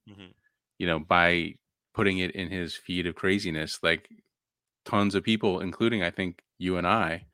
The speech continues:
Speaker 1: Mm-hmm.
Speaker 2: have to look at everything he's talking about, which is a lot of craziness, and then to find those few, you know,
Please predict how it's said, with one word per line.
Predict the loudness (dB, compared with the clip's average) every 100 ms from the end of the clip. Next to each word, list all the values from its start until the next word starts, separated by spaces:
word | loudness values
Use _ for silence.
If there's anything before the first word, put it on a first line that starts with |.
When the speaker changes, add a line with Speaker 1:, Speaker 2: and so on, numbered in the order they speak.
| _ _ _
Speaker 1:
Mm-hmm. | -20 -20 2
Speaker 2:
have | 2 4
to | 2
look | 2 2
at | 2
everything | 2 2 2 0 -2
he's | -4
talking | 4 4 4 -2
about, | -2 0 0
which | -2 -4
is | -6
a | -4
lot | -2 -2
of | -2
craziness, | 0 0 0 -4 -4 -6 -10
and | -4 -2
then | 0 0 -2 -8 _ _ _ _ _
to | -2
find | 2 4 4 4
those | 0 -2
few, | -6 -2 0 0 -4 -8 _
you | -4
know, | -4